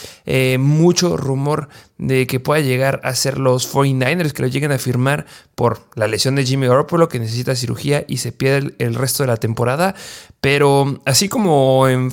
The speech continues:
en Fantasy están los waivers, también es en la N F L. Y los forty-niners están en el lugar veintitrés <laughs> para poder reclamar waivers. Podría ser que algún otro equipo lo reclame antes.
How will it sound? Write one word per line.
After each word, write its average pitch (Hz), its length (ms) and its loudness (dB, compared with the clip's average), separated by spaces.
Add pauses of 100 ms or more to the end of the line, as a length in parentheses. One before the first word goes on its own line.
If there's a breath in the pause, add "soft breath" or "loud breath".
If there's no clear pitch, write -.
(160)
en 127 300 -2
Fantasy 156 580 0 (120)
están 156 260 -2
los 165 140 2
waivers, 165 500 2 (260 loud breath)
también 147 280 2
es 185 100 4
en 175 60 2
la 165 80 2
N 160 80 2
F 147 180 2
L. 127 240 -4 (440 loud breath)
Y 139 100 2
los 139 320 4
forty-niners 190 580 2
están 151 260 -2
en 175 80 0
el 147 80 0
lugar 135 320 0
veintitrés 147 1040 -2 (420 loud breath)
<laughs> 185 460 2
para 151 220 2
poder 139 180 2
reclamar 143 380 0
waivers. 160 720 0
Podría 151 320 2
ser 160 180 0
que 160 80 -2
algún 139 240 2
otro 147 160 -4
equipo 135 260 -6
lo 135 100 4
reclame 127 440 0
antes. 165 400 -2